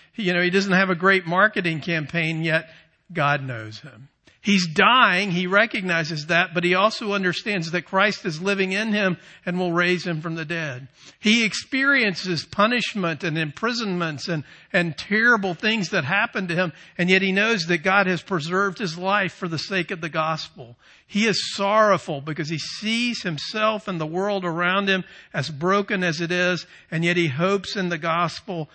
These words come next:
and he has joy knowing that Jesus is a redeemer. He's poor. Yet he's making many rich in the gospel of Christ by reminding them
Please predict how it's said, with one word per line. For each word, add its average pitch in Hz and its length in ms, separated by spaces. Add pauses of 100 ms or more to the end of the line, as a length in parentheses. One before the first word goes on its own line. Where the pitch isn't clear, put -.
(180)
and 170 120
he 170 80
has 156 280
joy 143 880
knowing 156 560 (280)
that 139 160
Jesus 147 520
is 135 140
a 131 60
redeemer. 123 760 (560)
He's - 240
poor. 247 540 (1000)
Yet 185 140
he's 190 200
making 202 460
many 240 280
rich 208 640
in 190 160
the 175 80
gospel 180 540
of 170 120
Christ 185 460
by 170 100
reminding 170 680
them 143 240